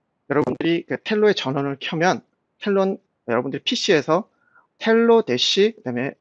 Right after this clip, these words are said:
고유 번호, 설정된 고유 시리얼 번호를 가지는 와이파이를 발견하실 수 있습니다.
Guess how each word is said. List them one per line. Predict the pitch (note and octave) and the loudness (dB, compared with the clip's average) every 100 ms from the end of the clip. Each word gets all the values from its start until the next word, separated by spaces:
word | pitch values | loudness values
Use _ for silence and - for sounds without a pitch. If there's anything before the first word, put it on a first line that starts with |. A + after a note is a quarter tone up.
| _ | _
고유 | - E3+ G3+ | 2 4 4
번호, | D#3 B2 C3 | 2 -4 -10
설정된 | - C3 B2+ B2+ C3+ C#3+ | -8 -6 -2 -2 -2 -2
고유 | C3 A#2+ | -4 -4
시리얼 | - G#3+ A3 | -2 4 4
번호를 | D3 B2+ B2 | 4 0 0
가지는 | B2 G#2+ A#2+ D#3+ - | -2 -4 -2 -2 -4
와이파이를 | A2+ B2+ C3+ - B2 B2 F3+ G#3 _ - | -2 -2 -2 -4 -2 2 0 0 _ -10
발견하실 | C3 D3+ C3+ C#3+ | -2 0 0 -4
수 | - | -8
있습니다. | E3 - - - | -10 -10 -16 -18